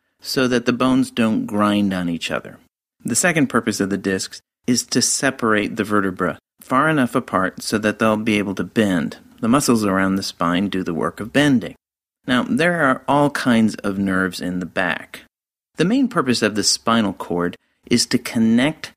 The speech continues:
the rest of the body with the brain. As you may know, the brain is connected to nerves in your body via the spinal cord.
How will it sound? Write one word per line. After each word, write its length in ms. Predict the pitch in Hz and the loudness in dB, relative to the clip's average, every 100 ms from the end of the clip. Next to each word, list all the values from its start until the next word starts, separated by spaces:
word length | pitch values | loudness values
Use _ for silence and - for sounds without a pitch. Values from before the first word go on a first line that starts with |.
| _ _ | _ _
the 120 | - | -6
rest 420 | 98 101 117 123 165 | -4 -2 -2 -2 -2
of 60 | |
the 80 | 151 | 0
body 400 | 107 92 90 95 | 2 2 0 -2
with 180 | 95 87 | -4 -6
the 80 | 82 | -4
brain. 540 | 104 113 101 73 64 _ _ _ _ _ _ - | 2 2 2 -2 -8 _ _ _ _ _ _ -6
As 180 | 139 139 | -2 2
you 100 | 208 | 2
may 200 | 190 135 | 4 2
know, 300 | 98 90 85 | 2 0 -2
the 120 | 92 | -4
brain 320 | 107 135 151 | -2 0 2
is 140 | 151 - | 0 0
connected 580 | 131 110 101 - 104 110 | 0 0 0 -2 -4 -2
to 380 | - 104 95 - | -2 0 0 0
nerves 500 | 110 101 98 95 - | 2 2 2 0 -2
in 200 | 98 101 | -2 0
your 100 | 120 | 0
body 400 | 107 85 87 - | 2 2 0 -2
via 360 | 78 90 87 | -4 0 0
the 100 | 92 | 0
spinal 440 | 107 - 175 147 95 | -2 0 2 2 0
cord. 440 | - 82 - - | -4 -8 -8 -12